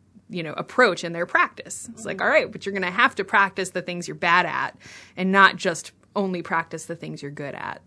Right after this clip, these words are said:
Speaker 1: It's
Speaker 2: Mm-hmm.
Speaker 1: like forcing you to come out of your comfort zone in order to move forward and, like, unlock all of these other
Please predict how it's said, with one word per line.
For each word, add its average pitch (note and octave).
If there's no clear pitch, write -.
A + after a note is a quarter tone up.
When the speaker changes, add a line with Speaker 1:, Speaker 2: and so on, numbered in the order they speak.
Speaker 1:
It's G#3+
Speaker 2:
Mm-hmm. F3
Speaker 1:
like D#3
forcing F#3
you F3
to E3+
come F3+
out E3+
of F#3
your F3+
comfort F#3
zone D4+
in G#3
order G3
to E3
move E3
forward -
and, -
like, -
unlock E3+
all D3+
of D#3
these D3+
other C#3+